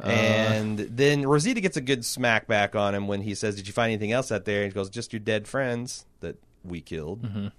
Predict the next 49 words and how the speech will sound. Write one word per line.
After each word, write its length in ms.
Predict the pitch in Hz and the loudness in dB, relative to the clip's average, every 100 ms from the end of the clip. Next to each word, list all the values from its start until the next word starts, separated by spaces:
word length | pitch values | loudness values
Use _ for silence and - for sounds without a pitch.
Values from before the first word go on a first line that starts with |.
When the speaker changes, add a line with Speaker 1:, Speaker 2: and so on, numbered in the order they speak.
| - | -12
Speaker 2:
with 140 | 92 | -8
our 120 | 87 82 | -6 -6
guns 520 | 80 82 90 101 - | -8 -8 -10 -10 -12
that 180 | - 92 | -12 -10
you 60 | |
just 200 | 82 80 | -10 -10
took." 380 | 87 76 - - - | -10 -10 -10 -12 -12
Speaker 1:
<laughs> 40 | _ - - 226 - | _ -20 -8 -8 -8
Right. 280 | - - - - _ - _ - | -12 -12 -18 -20 _ -20 _ 0
Speaker 2:
And, 600 | 127 131 131 131 127 131 | 2 4 4 4 2 4
uh, 460 | 135 135 135 131 127 | 4 4 4 2 4
that's 220 | 147 - | 2 4
it. 220 | 196 110 | 6 6
He 80 | 131 | 2
says, 300 | - 143 131 | 2 2 2
"You 80 | 135 | 2
want 180 | 156 151 | 4 4
me 60 | |
to 60 | 143 | 0
get 140 | 135 | 2
out 160 | 170 180 | 4 4
of 80 | 170 | 4
here? 160 | 180 165 | 2 2
You 60 | |
gotta 160 | 147 127 | 4 2
say 260 | - 135 127 | 2 0 0
the 80 | |
two 140 | 110 135 | -2 -2
magic 280 | 127 110 101 | 0 0 -2
words, 340 | 120 120 113 | 2 2 0
'Thank 300 | - 123 117 | 0 -2 0
you.'" 360 | 120 120 117 113 - - _ _ - | -2 -2 -2 -4 -8 -20 _ _ -6
Uh, 200 | 107 104 | 0 2
Negan 380 | 104 123 123 110 | 2 0 0 0
beats 200 | 117 - | 0 0
another 640 | 110 107 101 101 98 98 95 | 0 2 2 2 2 0 -2
zombie's 380 | 101 104 95 87 | 0 0 0 -2
head 200 | 120 117 | 0 0
in 240 | 117 113 107 | 0 0 -2
with 120 | 92 | -4
a 40 | |
candlestick 720 | - 131 123 117 - 117 120 | -2 -2 0 -4 -2 0 -2
for, 320 | - - 107 | -6 -6 -4
why 220 | 104 196 381 | 2 2 4
did 120 | 359 | 4
he 60 | 208 | 2
use 200 | 151 110 | -2 -4
the 80 | |
candlestick? 720 | 92 98 85 - 90 120 - | -4 -4 -4 -8 -6 -6 -8